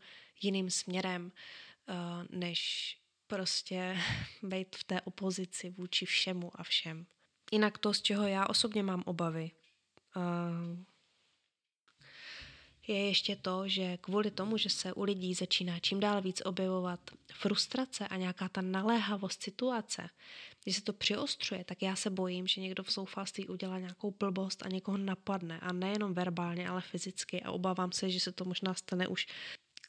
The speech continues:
třeba u těch zdravotníků nebo u lidí, kteří jsou, řeknu to, v první linii a teď teda vlastně jako první na ráně, jo, teď. A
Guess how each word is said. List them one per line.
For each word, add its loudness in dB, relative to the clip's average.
třeba 6
u 0
těch 4
zdravotníků 2
nebo 0
u 0
lidí, 2
kteří 0
jsou, 2
řeknu 4
to, 0
v -8
první 4
linii 4
a 2
teď -4
teda 4
vlastně 0
jako 2
první 2
na 2
ráně, 2
jo, -6
teď. -12
A -6